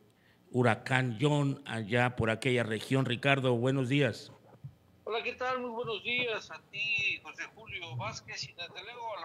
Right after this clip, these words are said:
Speaker 2: auditorio de Gaceta veinticinco. Bueno, pues en la región de la montaña, igual que el resto de la entidad, se encuentra devastada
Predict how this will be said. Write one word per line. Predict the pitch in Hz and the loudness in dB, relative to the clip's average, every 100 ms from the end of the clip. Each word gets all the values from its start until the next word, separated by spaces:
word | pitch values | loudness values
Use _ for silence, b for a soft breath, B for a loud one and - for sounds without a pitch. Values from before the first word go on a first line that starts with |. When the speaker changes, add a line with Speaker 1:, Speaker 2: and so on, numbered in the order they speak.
| 151 | -10
Speaker 2:
auditorio | 151 147 190 190 180 | -12 -14 -12 -10 -10
de | 156 | -8
Gaceta | 143 131 180 185 180 | -10 -10 -12 -8 -6
veinticinco. | 151 - - 254 277 226 196 _ 180 - - - | -6 -8 -10 -8 -8 -10 -14 _ -20 -20 -20 -10
Bueno, | 269 294 | -8 -6
pues | 233 - | -6 -6
en | 185 | -4
la | 165 | -2
región | 165 156 226 | -2 -2 -4
de | 214 | -4
la | 185 | -4
montaña, | 170 170 - 190 196 208 | -4 -6 -6 -4 -4 -4
igual | 196 175 190 | -4 -2 -4
que | - | -4
el | - | -4
resto | 185 - 165 | -2 -2 -2
de | 156 | -2
la | 147 | -2
entidad, | 143 147 156 190 | -4 -4 -2 -2
se | 175 | -4
encuentra | 143 170 - 175 | -4 -6 -2 -2
devastada | 143 131 135 - 180 175 | 0 0 -2 0 0 2